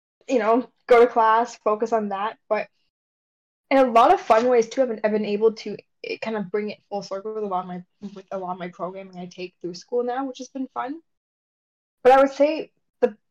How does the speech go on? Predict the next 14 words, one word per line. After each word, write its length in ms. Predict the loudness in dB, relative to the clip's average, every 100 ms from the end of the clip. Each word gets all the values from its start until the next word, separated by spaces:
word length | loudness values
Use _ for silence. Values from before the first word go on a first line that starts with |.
| 2
the, 260 | 2 2 -10 -16
really 500 | -10 -2 0 0 -4
the 100 | -6
key 400 | -8 -10 -6 -6 -2
thing 220 | -4 -4
it's 160 | -12
helped 240 | -4 -4 -4
me 140 | -12
with, 260 | -12 -12 -14 _ _ _ _ _
in 120 | -6
my 140 | -2 -2
life 340 | 0 2 2
at 140 | -2 -6
least, 340 | -10 -12 -16